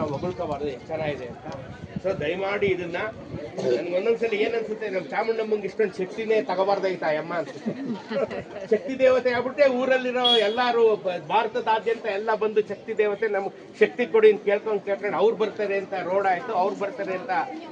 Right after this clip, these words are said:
ಎಲ್ಲ ಆಗೋಯ್ತು. ಅದಾಗದೇ ಇದ್ರೆ ಚೆನ್ನಾಗಿತ್ತು, ನಮ್ ಬೆಟ್ಟ ನಮ್ಗೆ ಉಳ್ಕೊಳ್ಳೋದೇನೋ ಅಂತ ಅನ್ಸ್ಬಿಡುತ್ತೆ ಒಂದೊಂದ್ಸಲಿ.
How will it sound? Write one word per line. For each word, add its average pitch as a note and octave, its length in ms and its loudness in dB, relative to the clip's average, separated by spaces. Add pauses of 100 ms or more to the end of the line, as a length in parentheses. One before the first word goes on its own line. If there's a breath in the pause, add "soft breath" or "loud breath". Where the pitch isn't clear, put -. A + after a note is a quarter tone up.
(120)
ಎಲ್ಲ F#3 80 6 (120)
ಆಗೋಯ್ತು. E3 420 2
ಅದಾಗದೇ F3+ 420 4
ಇದ್ರೆ G3 220 -2
ಚೆನ್ನಾಗಿತ್ತು, F3+ 460 0
ನಮ್ D#3+ 160 -2
ಬೆಟ್ಟ D3+ 120 -4 (120)
ನಮ್ಗೆ D3+ 220 -6
ಉಳ್ಕೊಳ್ಳೋದೇನೋ D#3+ 520 -4
ಅಂತ D3 160 -10
ಅನ್ಸ್ಬಿಡುತ್ತೆ D3 440 -10
ಒಂದೊಂದ್ಸಲಿ. E3 400 -8